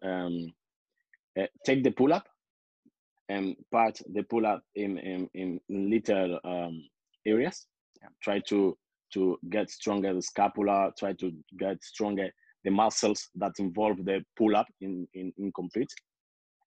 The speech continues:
Speaker 1: Because in, in that, in that time, we, we, we, we didn't train with, with bands, for example. It
Speaker 2: Mm-hmm.
Speaker 1: didn't, uh, they, they, there wasn't something normal like, like nowadays that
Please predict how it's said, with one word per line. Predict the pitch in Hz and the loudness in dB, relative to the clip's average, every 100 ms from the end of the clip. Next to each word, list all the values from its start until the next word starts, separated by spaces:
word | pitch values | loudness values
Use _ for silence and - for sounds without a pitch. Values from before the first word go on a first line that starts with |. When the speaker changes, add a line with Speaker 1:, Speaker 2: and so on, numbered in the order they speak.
| 98 | -2
Speaker 1:
Because | 120 123 | 2 2
in, | 123 120 | 2 2
in | 110 | 2
that, | 123 156 - | 2 0 2
in | 107 | 2
that | 123 135 _ | 2 -2 _
time, | 139 123 151 | -2 2 2
we, | 110 120 110 | 4 4 2
we, | - 104 120 120 107 - - _ _ _ - | -2 2 4 4 2 0 -8 _ _ _ -10
we, | 107 113 - | -4 -2 0
we | 104 | 0
didn't | 98 117 98 87 | 0 -2 -2 -2
train | 107 104 95 | 0 0 0
with, | 92 - | -2 -4
with | 92 90 92 | -10 -8 0
bands, | 101 87 - - | 0 0 -10 -14
for | 92 | -12
example. | 85 92 85 80 76 | -10 -10 -8 -8 -4
It | 101 - | -4 -6
Speaker 2:
Mm-hmm. | 87 | -8
Speaker 1:
didn't, | 98 92 87 - - _ _ _ _ _ _ 151 - | -6 -6 -8 -10 -20 _ _ _ _ _ _ -18 -4
uh, | 101 90 87 - | 0 0 -4 -12
they, | 90 110 | -2 2
they, | 98 110 107 101 92 - _ _ _ _ _ _ | 2 2 4 2 0 -6 _ _ _ _ _ _
there | 98 107 | 0 0
wasn't | 107 - 101 - | 0 -2 -6 -6
something | - 107 - 104 101 - _ _ _ | -6 -4 0 2 0 -4 _ _ _
normal | 107 117 110 101 | 2 4 4 4
like, | 95 - | 2 -4
like | 98 98 92 | -4 -4 -2
nowadays | 107 107 104 107 110 | -2 0 0 -2 -4
that | 95 101 | -2 -4